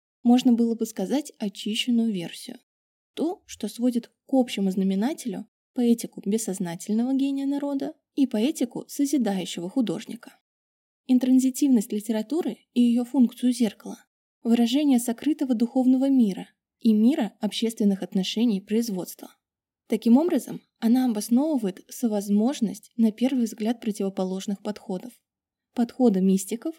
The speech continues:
или иконоборцев романтической революции и подхода рассудительных умов – Гизо, Баранта,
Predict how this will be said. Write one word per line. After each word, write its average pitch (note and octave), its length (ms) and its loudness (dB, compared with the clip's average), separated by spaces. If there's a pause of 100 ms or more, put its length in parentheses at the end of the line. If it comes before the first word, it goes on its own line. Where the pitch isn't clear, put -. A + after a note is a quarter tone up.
(240)
или A#3 280 4
иконоборцев A#3+ 680 2
романтической G#3+ 680 0
революции A3 680 -2 (580)
и F4 140 -4
подхода B3 460 0
рассудительных A3 800 -4
умов – G3+ 420 2 (160)
Гизо, F#3+ 460 -2 (280)
Баранта, A3 640 0